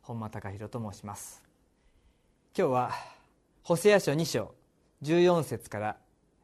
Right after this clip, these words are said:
二十三節、ここを読みながら、「アコルの谷のような人生に主が来られることが望みです」と、そのタイトルで、えー、御言葉を味わってまいりたいと思います。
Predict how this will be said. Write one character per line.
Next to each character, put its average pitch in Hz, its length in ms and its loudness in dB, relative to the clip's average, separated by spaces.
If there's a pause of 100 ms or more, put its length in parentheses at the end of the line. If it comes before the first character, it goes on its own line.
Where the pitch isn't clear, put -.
(140)
二 175 100 0
十 143 160 -2
三 175 260 -6
節、 98 140 -18 (880)
こ 117 140 -8
こ 127 400 -2 (260)
を 101 200 -10
読 117 140 -4
み 117 120 -4
な 107 80 -6
が 98 80 -8
ら、 151 160 -8 (1160)
「ア 202 120 2
コ 202 180 2
ル 139 140 0
の 117 140 -4
谷 147 280 -2
の 175 160 2
よ 170 200 4
う 135 40 0
な 117 140 -4
人 139 260 -4
生 101 260 -8
に 127 220 -8 (380)
主 - 200 -4
が 139 200 0
来 151 160 -2
ら 180 120 4
れ 196 140 4
る 170 100 -2
こ 143 140 -10
と 143 140 -8
が 123 160 -6
望 135 280 -6
み 165 120 -6
で 170 140 -4
す」 - 120 -10
と、 - 60 -20 (720)
そ 131 40 -12
の 110 80 -8
タ 110 140 -10
イ 98 60 -8
ト 92 120 -16
ル 95 80 -14
で、 135 280 -6 (340)
え 104 340 -14
ー、 107 80 -12
御 104 60 -12
言 101 140 -16
葉 101 100 -10
を 98 80 -8
味 101 220 -12
わ 98 80 -12
っ 98 40 -14
て - 200 -14
ま 104 140 -8
い - 20 -10
り 98 60 -12
た 101 120 -12
い 104 80 -12
と 120 80 -14
思 123 100 -12
い 120 40 -14
ま 110 140 -14
す。 - 440 -20